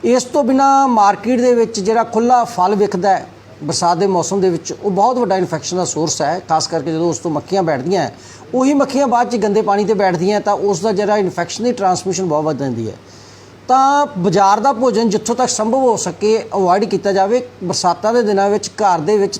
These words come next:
ਤਾਜ਼ਾ ਬਣਾਇਆ ਭੋਜਨ ਜਾਂ ਸੁੱਕਾ ਭੋਜਨ ਖਾਣਾ ਚਾਹੀਦਾ ਸਾਨੂੰ। ਔਰ ਫਲ ਫਰੂਟ ਹੈ ਜਿਹੜੇ, ਉਹ ਜਿਹੜੇ ਸਾਨੂੰ ਲੱਗਦੇ ਆ ਵੀ ਇਹ ਗਲੇ ਹੋਏ ਆ,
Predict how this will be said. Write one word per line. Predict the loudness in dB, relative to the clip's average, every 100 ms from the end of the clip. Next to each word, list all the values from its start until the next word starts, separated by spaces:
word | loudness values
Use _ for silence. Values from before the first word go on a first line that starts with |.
| -4
ਤਾਜ਼ਾ | 2 2 2 2
ਬਣਾਇਆ | 2 2 2
ਭੋਜਨ | 0 0 -4 -6 -18 -20 -20 -20 -18 -2
ਜਾਂ | 0 0
ਸੁੱਕਾ | -2 0 2
ਭੋਜਨ | 2 0 -2
ਖਾਣਾ | 0 2 2
ਚਾਹੀਦਾ | 0 0 0
ਸਾਨੂੰ। | 0 0 0 -2 -2
ਔਰ | -2
ਫਲ | 0 -2 -2
ਫਰੂਟ | -2 0
ਹੈ | 0
ਜਿਹੜੇ, | 2 2 2
ਉਹ | 2 0
ਜਿਹੜੇ | 0 0 0
ਸਾਨੂੰ | 0 0
ਲੱਗਦੇ | 0 0 2 2
ਆ | 2
ਵੀ | 0
ਇਹ | -2 -2
ਗਲੇ | 0 2
ਹੋਏ | 2 2 2
ਆ, | 0 -2